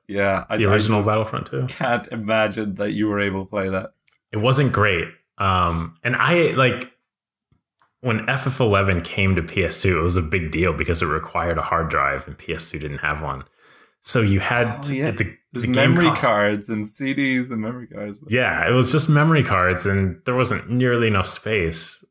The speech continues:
Speaker 2: on a memory card to hold the game. So they actually released a hard drive add-on.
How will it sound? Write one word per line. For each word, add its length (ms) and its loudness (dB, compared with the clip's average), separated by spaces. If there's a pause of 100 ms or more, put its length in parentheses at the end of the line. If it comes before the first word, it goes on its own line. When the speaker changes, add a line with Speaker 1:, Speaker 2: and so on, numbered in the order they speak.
Speaker 2:
on 80 -8
a 60 -4
memory 260 -4
card 360 -8 (320)
to 120 -6
hold 220 -2
the 100 -6
game. 240 -2
So 240 0
they 460 0
actually 480 -2
released 680 -2
a 60 -10
hard 360 -2
drive 400 0
add-on. 500 -4